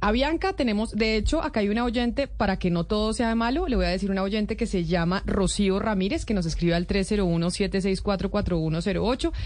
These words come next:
Le, me dice, "Camila, ¿le puede decir a don Fred que me gusta mucho viajar en Avianca y que comprendo los cambios?" Corazoncitos, dice.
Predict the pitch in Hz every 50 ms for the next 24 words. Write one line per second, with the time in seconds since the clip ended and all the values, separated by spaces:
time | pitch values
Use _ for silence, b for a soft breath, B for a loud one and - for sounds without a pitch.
0 | B B B B B - - 196 190 185 185 170 185 185 185 180 165 190 175 196
1 | 190 208 214 208 185 156 - 185 190 170 - 190 185 190 214 233 240 220 220 202
2 | 190 208 220 226 208 208 - 240 262 311 349 - - 247 - - 175 170 165 -
3 | 196 196 202 202 - 233 226 226 202 175 165 175 170 190 208 202 180 175 196 202
4 | 226 - 277 - - 226 208 - 190 160 - 170 160 147 - 165 160 160 156 180
5 | 196 202 196 - - 180 160 147 127 120 - - - 175 165 160 147 139 147 147
6 | 147 - 185 143 151 147 139 131 143 131 - 123 -